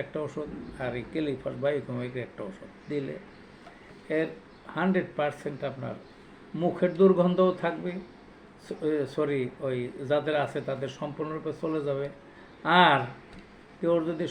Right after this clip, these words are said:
শরীরের গন্ধ থাকে, তাইলেও এতে সেরে যাবে। কাজেই আশা করি এই গন্ধের যে দূষণ, এটা থেকে আপনারা রক্ষা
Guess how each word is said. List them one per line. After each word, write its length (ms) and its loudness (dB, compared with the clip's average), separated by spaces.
শরীরের 480 4
গন্ধ 180 -2
থাকে, 220 -4
তাইলেও 300 -2
এতে 180 -6
সেরে 300 -6
যাবে। 200 -12
কাজেই 300 -6
আশা 240 -10
করি 180 -8
এই 100 -4
গন্ধের 460 2
যে 160 -4
দূষণ, 360 -2
এটা 120 -2
থেকে 220 -4
আপনারা 260 -6
রক্ষা 260 -6